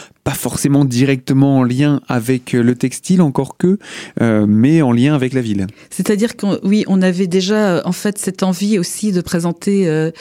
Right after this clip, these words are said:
Speaker 2: non seulement l'artisanat d'art du textile, mais aussi l'art textile, parce que le textile est une matière à part entière, comme le bois, le verre, le métal, le, la terre, beaucoup moins connue, mais, mais qui est un,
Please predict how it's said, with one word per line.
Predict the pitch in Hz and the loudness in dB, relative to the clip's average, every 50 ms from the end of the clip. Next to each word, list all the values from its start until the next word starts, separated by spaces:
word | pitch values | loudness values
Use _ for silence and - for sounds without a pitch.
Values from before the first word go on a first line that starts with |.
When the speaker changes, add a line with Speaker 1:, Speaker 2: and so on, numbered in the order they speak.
| - - - - - - - 143 - | -16 -20 -20 -18 -14 -12 -10 -4 0
Speaker 2:
non | 175 190 190 | 0 0 0
seulement | - - 208 185 190 190 190 | -2 -2 -2 0 2 2 2
l'artisanat | 185 170 - - - 175 165 170 165 165 165 | 0 -2 -4 -6 -6 -4 -2 0 0 0 0
d'art | 156 160 170 180 175 | -2 -2 -2 -4 -4
du | 165 165 160 | -4 -6 -6
textile, | - 156 - - - - 220 214 | -8 -8 -8 -10 -6 -2 0 0
mais | 196 170 | 2 0
aussi | 151 - - - - 196 - - | 0 -2 -6 -6 -6 -6 -6 -4
l'art | 175 175 165 170 170 180 196 208 - - | -2 -2 0 0 0 0 0 -2 -4 -6
textile, | - - 170 165 - - - - 196 208 | -8 -8 -8 -8 -10 -12 -8 -6 -6 -4
parce | 196 156 - - | -4 -6 -8 -8
que | - - | -6 -4
le | 170 160 156 156 147 143 | -4 -2 -2 -2 -2 -4
textile | 147 - 170 - - - - _ - - 165 160 160 165 | -6 -8 -10 -10 -10 -14 -16 _ -8 -6 -4 -4 -4 -6
est | - - - - | -6 -8 -8 -6
une | 165 160 | -4 -2
matière | 156 156 165 - - - - 170 170 - | -2 -2 -4 -6 -8 -6 -6 -6 -6 -8
à | 160 | -10
part | - - 156 156 147 | -10 -8 -8 -6 -6
entière, | 151 135 135 - - - 180 196 208 202 | -6 -6 -6 -8 -8 -4 -4 -4 -4 -4
comme | - - 165 160 151 | -4 -4 -2 -2 -2
le | 147 | -2
bois, | 143 135 139 147 156 160 165 165 170 170 170 - - - - - - - | -4 -4 -2 -2 -2 0 0 -2 -2 -4 -6 -10 -14 -18 -18 -12 -4 -2
le | 165 151 | 0 0
verre, | 147 151 156 156 165 165 175 170 175 | 0 -2 -2 -2 0 0 -2 -2 -2
le | 165 156 | 0 0
métal, | 156 147 143 - - 175 190 208 214 220 226 - - 185 165 | 0 0 -2 -2 -2 -2 0 0 0 0 -2 -2 -4 -4 -4
le, | 156 156 - | -4 -2 -2
la | - 156 151 | -2 -4 -4
terre, | - - 190 208 220 226 220 - - - - - - - - | -4 -4 -2 -2 0 -2 -4 -6 -12 -18 -20 -20 -20 -8 -4
beaucoup | 175 185 185 - - | -4 -4 -2 0 0
moins | 190 190 190 196 | 2 2 2 2
connue, | 190 - - 190 180 185 202 240 | 0 0 -2 0 0 2 2 2
mais, | 247 202 175 170 170 165 - - - - - _ - | 2 2 0 -2 -4 -6 -10 -16 -20 -20 -16 _ -2
mais | 180 180 175 170 170 - - | 0 0 2 2 0 -2 -4
qui | - - - 175 185 190 | -10 -10 -4 0 0 0
est | 190 - | 0 0
un, | - 180 170 170 165 156 | 0 0 0 0 0 -2